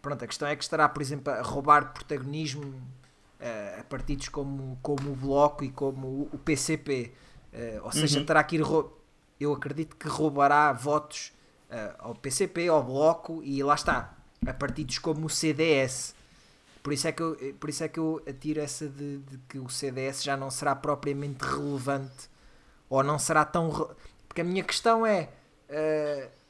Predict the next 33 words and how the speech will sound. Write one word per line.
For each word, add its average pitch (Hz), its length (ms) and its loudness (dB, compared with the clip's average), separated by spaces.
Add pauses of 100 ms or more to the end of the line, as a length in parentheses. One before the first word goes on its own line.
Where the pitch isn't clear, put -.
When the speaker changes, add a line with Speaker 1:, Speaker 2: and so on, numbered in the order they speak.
(540)
Speaker 1:
para 202 260 8
conseguir 196 540 0
uma 175 200 2
maioria 170 600 2
de 131 160 -4
direita, 170 720 4 (840)
Speaker 2:
Uhum. 123 360 0 (160)
Speaker 1:
a 143 100 -2
questão 190 500 0
é 196 60 4
que - 160 -8
Rui 202 280 2
Rio 214 360 0
terá, 220 580 2 (360)
Rui 165 220 -2
Rio 320 300 2
ou 147 160 8
outro, 165 420 2 (800)
isto 160 240 2
acreditando 156 760 0
que 165 300 -6
esse 143 180 -2
partido 139 360 -6
não 156 160 -4
vai 151 140 -2
crescer 156 360 -6
assim 165 280 -6
tanto, 135 440 -6 (760)
o 139 80 -6
Rui 165 120 2
Rio 185 200 2
terá 202 300 4
de, 220 420 -2